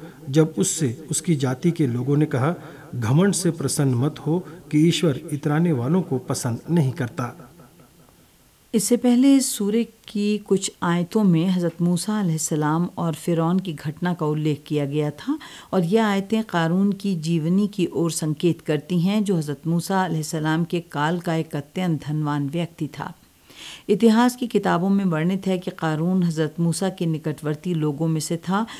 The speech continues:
Speaker 2: और आरंभ में उन पर ईमान भी ले आया था,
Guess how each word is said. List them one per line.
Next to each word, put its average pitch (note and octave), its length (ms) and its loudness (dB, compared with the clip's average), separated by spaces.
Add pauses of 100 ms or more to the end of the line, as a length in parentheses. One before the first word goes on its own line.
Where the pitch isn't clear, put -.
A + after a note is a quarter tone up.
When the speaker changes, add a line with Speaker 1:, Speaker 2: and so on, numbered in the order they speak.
(140)
Speaker 2:
और D#3 120 4
आरंभ F3+ 420 4
में G#3+ 240 2
उन E3+ 140 2
पर E3 180 0
ईमान E3+ 440 2
भी E3+ 100 0
ले D#3+ 180 2
आया D3 280 0
था, C#3+ 280 -6